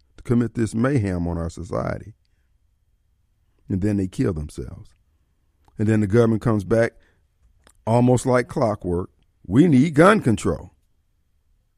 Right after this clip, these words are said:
So why isn't these violent criminals just popping off on L E Os and, and, and public officials and elected officials? Obviously, they don't care nothing about the law.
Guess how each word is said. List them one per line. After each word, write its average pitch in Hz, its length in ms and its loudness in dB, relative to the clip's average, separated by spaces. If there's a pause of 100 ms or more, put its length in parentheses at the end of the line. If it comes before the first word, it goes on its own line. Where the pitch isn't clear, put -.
(1900)
So 135 220 0
why 143 320 6
isn't 226 240 6
these 202 180 -4
violent 180 460 0
criminals 135 640 -2 (840)
just 156 180 -8 (320)
popping 180 320 0
off 160 220 0
on 143 120 0
L 160 220 2
E 156 100 4
Os 151 380 2
and, 107 240 -2 (340)
and, 110 220 -2
and 107 400 -6
public 160 320 2
officials 139 480 -2
and 123 80 0
elected 131 380 -2
officials? - 500 -8 (720)
Obviously, 302 360 2
they 185 100 4
don't 185 180 4
care 165 200 4
nothing 175 180 4
about 165 300 2
the 127 60 -6
law. 196 560 0